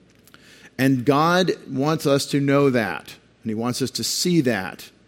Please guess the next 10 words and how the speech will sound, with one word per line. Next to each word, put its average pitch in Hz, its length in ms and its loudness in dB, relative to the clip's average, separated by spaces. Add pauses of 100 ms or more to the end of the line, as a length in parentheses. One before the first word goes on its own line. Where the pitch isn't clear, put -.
and 113 160 -4
accept - 680 -4
that, 78 280 -12 (440)
and 117 160 -6
what 127 180 2
that 123 240 0
does 131 240 0
to 123 100 -6
my 120 160 0
self-righteousness, 117 1080 -6